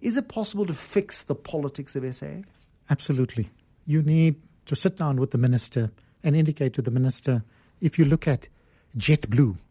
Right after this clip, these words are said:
Speaker 2: or Ryanair or Southwest Airlines, they are seriously successful airlines. How do they get it right? So can we not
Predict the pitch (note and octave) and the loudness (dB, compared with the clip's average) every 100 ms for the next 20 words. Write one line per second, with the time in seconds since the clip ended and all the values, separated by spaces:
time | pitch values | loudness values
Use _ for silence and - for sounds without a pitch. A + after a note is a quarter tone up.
0 | _ D3 C3 C3 C#3+ C#3 C3 A#2+ G2 _ | _ 0 2 4 4 4 2 0 -2 _
1 | _ D#3 - E3+ E3 D#3 C#3+ - C#3 C3 | _ -4 0 0 2 2 2 4 2 2
2 | A#2 G#2 - _ _ _ - E3 D3 - | -2 -6 -14 _ _ _ -2 -2 0 4
3 | G#3 E3+ D#3+ D#3 - C#3 D3 - B2 B2+ | 6 6 2 -2 -2 -2 -2 -2 -2 0
4 | A#2 G#2+ F#2 - _ _ _ - C#3+ C3+ | 0 -4 -6 -16 _ _ _ -2 0 2
5 | C3 A2+ A#2+ G#2+ - G#2 F#2 _ _ _ | 0 0 -2 -4 -8 -8 -8 _ _ _
6 | _ - - A#2+ C#3 C3 C#3+ D#3 D#3 | _ -6 -6 -2 -2 0 2 2 0